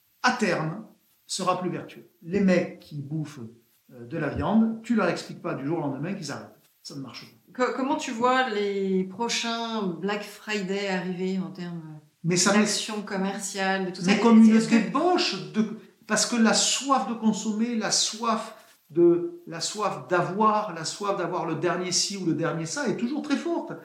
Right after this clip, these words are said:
Speaker 1: Et on ne peut pas, on ne peut pas, euh, euh, décréter.
Speaker 2: Il y a quelques actions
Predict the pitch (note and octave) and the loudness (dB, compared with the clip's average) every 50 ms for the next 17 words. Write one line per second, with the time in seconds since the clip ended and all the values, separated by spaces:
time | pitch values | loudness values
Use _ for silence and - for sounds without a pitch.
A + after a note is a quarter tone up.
0 | - _ _ _ - E3+ F3+ F3+ G3 G3 F3+ F#3+ G#3+ A3+ A3 - - D4 E4+ F4+ | -20 _ _ _ 2 4 4 6 6 4 2 2 2 2 2 2 0 0 0 0
1 | F4+ D4+ G#3 F#3+ F#3+ F#3+ G#3+ G#3 G3+ - A3 - - - C4 C#4+ D#4 D#4+ C#4 G#3+ | -2 -4 -6 -2 2 2 4 4 2 2 0 0 0 0 -2 -2 -2 0 0 2
2 | F#3+ F3 E3+ E3+ E3+ - - - - - _ - E3 D3+ D3+ D3 D3 D3 C#3 C#3 | 4 4 4 4 2 -2 -6 -12 -18 -20 _ -6 -2 -2 0 2 4 4 4 4
3 | C3+ - - - - - - C#4 C#4+ C4+ A3 - B3+ A3+ - - D#4+ F4+ F4+ F4 | 2 -2 -6 -12 -12 -4 2 2 2 4 4 4 4 4 4 4 4 4 4 4
4 | F4 - A3 G#3 G#3+ B3+ A#3+ - A#3+ G3+ F#3+ G#3 A3 - - - C#4+ C#4 | 0 -2 -4 -2 0 0 -2 0 0 -2 -2 -2 -2 -2 -4 -4 -2 -2